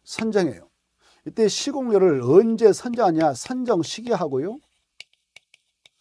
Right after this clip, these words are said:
선정 방법 어떻게 되냐? 이 파트를 보려고 합니다, 지금. 알겠죠?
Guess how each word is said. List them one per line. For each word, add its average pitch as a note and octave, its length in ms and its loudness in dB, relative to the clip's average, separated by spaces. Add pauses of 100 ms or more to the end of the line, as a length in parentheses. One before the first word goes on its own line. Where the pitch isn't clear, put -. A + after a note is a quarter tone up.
(280)
선정 B3+ 580 0
방법 F3 340 0
어떻게 D#3 240 2
되냐? F3 420 0 (2500)
이 F#3 160 2
파트를 G3 680 2 (180)
보려고 D3+ 360 -2
합니다, C#3 340 -10
지금. - 160 -20 (800)
알겠죠? B2+ 500 -4